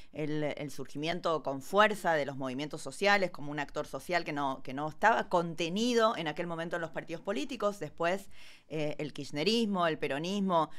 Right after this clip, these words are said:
de alguna manera fue abrazando parte de esa representación, este, social, pero en ese momento todavía no estaba tan claro eso. Y lo que sí, y lo que sí había era una,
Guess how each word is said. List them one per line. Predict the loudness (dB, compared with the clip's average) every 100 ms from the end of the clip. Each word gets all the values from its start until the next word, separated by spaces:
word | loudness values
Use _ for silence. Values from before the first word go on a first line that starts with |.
| -6
de | -4
alguna | 0 0
manera | -2 2 2
fue | 4
abrazando | 4 4 0 6 6 6 2
parte | 8 10 10 6 2 2
de | 2 2
esa | 0 0 0 2 0 -4
representación, | -4 -4 -4 -6 -6 -6 -8 -2 0 0 -6 -10 -12 -16 -20 -6
este, | -4 0 2 4 4 2
social, | 0 -2 4 6 6 4
pero | 0
en | -2
ese | -2
momento | 2 2 2 4
todavía | 6 6 8 6 6 0 -8 -6
no | -2 -2
estaba | 6 6 8
tan | 4 4
claro | 4 6
eso. | 4 4 2 0 0 -6 -12 -12 -14 -16 -16 -16 -2
Y | 6
lo | 6
que | 6
sí, | 0 0 2 2 0
y | 0
lo | 0
que | 2
sí | 2
había | 4 6
era | 8 8
una, | 6 4 4